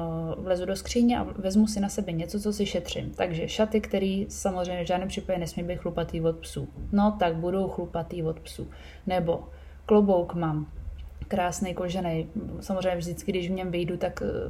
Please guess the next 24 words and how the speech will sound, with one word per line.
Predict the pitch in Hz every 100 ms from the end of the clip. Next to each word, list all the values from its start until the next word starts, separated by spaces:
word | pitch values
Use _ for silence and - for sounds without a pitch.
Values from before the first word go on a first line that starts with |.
| 208
se | - 190
na | 175
mě | 180
každej | 175 170 170
kouká, | 170 170 185 185
protože, | - - 175 180
eh, | 170 170 - - - - 165 160 160 -
to | -
moc | 175 175 -
lidí | 190 170
nenosí. | 160 165 202 - 208 214 220 -
Já | 202 180 175
ho | 185
miluju, | 180 185 190 202 214 226 233
je | 196
to | 196
přesně | - 202 - 196
ten | 196 190
můj | 190
styl, | 180 - 180 180 190 214 - - - -
ale | 190 185 185 180
šetřím | 180 190 208 196
si | - 196
ho, | 196 190 190 196